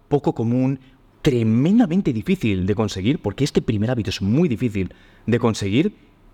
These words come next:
te hace despuntar de muchísima gente y te da una disciplina que luego para los siguientes hábitos que te voy a decir,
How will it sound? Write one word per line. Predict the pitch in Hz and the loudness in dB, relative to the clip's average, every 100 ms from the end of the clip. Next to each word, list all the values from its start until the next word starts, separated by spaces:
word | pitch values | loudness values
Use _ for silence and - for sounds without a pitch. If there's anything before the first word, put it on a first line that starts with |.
| - | 0
te | 139 - - - - - - | 0 0 -8 -20 -20 -14 -10
hace | 135 202 | -2 0
despuntar | 151 - - 131 113 110 139 147 _ | 0 -2 -4 -2 0 0 -2 -6 _
de | 123 117 | 0 0
muchísima | 110 - 117 120 | 0 -2 2 0
gente | 92 123 110 95 - - | 2 0 0 -2 -8 -6
y | 117 | 0
te | 123 | 0
da | 180 | 2
una | 233 | 2
disciplina | 175 - - 143 160 117 165 - _ - | 0 -2 -2 0 2 0 -6 -14 _ -2
que | 127 | 2
luego | 175 151 104 | 2 0 0
para | 110 98 | 0 0
los | 98 - - | -4 -8 -14
siguientes | - 113 117 160 185 | -10 -2 0 2 0
hábitos | 151 127 - | 0 -2 -4
que | 110 | -4
te | 98 | -2
voy | 139 175 | 0 0
a | |
decir, | 131 - 120 160 | 0 0 0 -2